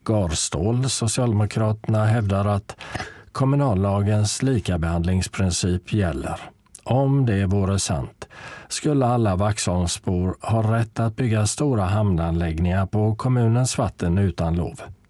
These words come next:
Det är en absurd tanke, men just det har nu skett. Det är dags att återställa respekten för detaljplaner, lagar och demokratisk insyn.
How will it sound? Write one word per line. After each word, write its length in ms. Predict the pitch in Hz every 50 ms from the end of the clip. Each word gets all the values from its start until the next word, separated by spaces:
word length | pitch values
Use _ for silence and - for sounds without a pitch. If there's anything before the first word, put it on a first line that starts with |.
| _ -
Det 80 | - 110
är 40 | 117
en 80 | 117
absurd 580 | 127 113 107 - - 120 101 92 85 85 82 -
tanke, 460 | - 110 92 82 73 - - 64 - - - - - - - - - - -
men 160 | - 143 147 139
just 300 | 127 117 110 - - -
det 140 | 107 95
har 160 | 90 82 92 95
nu 200 | 90 80 71 71
skett. 500 | - - 80 - - _ - - - - - - - _ _ _ - - - - - - - - - - - -
Det 120 | 107 104
är 120 | 110 117
dags 360 | 110 117 123 127 117 - - 135
att 200 | 120 113 - 135
återställa 680 | 123 113 107 - 98 - - 110 107 110 110 110 113 113
respekten 720 | 113 113 113 107 - - 107 95 92 - - 101 101 95
för 180 | 113 104 101
detaljplaner, 1160 | 98 - 110 104 - - 117 107 92 82 73 - - - 87 80 82 87 90 87 98 107 110
lagar 540 | 117 123 135 135 127 110 98 92 101 101 107
och 160 | 110 113 113
demokratisk 880 | 110 113 120 123 135 139 - - 131 117 98 - - 113 107 101 - -
insyn. 500 | 143 147 127 104 92 - - 90 73 -